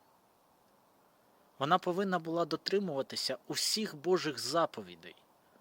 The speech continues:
щоб врятуватися. А це дуже-дуже важко, майже неможливо. Але Господь Бог настільки полюбив людей, що дав шанс людині.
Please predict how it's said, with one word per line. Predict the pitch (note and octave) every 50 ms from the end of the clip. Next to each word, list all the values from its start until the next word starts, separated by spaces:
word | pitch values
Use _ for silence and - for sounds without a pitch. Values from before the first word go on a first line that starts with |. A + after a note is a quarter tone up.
| _ _ _ - - -
щоб | - - - - - D3+ D3 -
врятуватися. | - D3 C#3+ C3+ - - B2 A#2+ A#2+ A2+ G2+ - - F2 - - - - _ _ _ _ _ _ _ _ _ _ _ _ _ _ _ _ _ _ _ _ _ _ _ _ _ _ _ -
А | - B2+ A#2
це | - - - D3 D3+ E3 F#3 - _ _ _ _ _ _ _ - _ _ _ _ _ - -
дуже-дуже | A#2+ A2+ D#3+ G3+ A#3 G3 - F#3+ D#3+ E3 F3+ E3 C#3+ D#3+ D#3
важко, | C#3+ C3 A2 F#2+ F2 - - - - G#2 G2+ - _ - - - -
майже | C#3 C#3 B2+ A#2+ A#2 A#2 C3 C#3+
неможливо. | C#3+ C#3+ C#3 C#3 C#3 C3+ C3 - D#3 E3 E3 C3 F#2 F#2 - - - _ - - - - _ - - - - - - - - - - - - - - - - - - - - - _ - - - _ - - - - - - - - -
Але | C3 C#3+ D3+ E3+
Господь | D3+ F3 F3+ - - - G#3 F#3+ -
Бог | E3 D#3+ F#3 G#3+ A3 F3 - - - - _ -
настільки | A#2 C3 C#3+ - - - G#3 G3+ - - F3+
полюбив | - - D#3 D3+ D3+ C#3+ C#3+ F3+ F#3 D#3+ C#3+
людей, | C#3+ C3+ A#2 D#3 F#3+ A#3 B3+ B3+ - _ - - - - - - - - - - - - -
що | - - - - D#3 D3+
дав | D#3 A3+ B3 B3 -
шанс | - - - - G3+ E3+ A#2 G2+ - - - - - _ _ _ -
людині. | B2 C#3+ C3+ B2+ B2 D3 C3+ A2 F#2+ F#2 F2+ -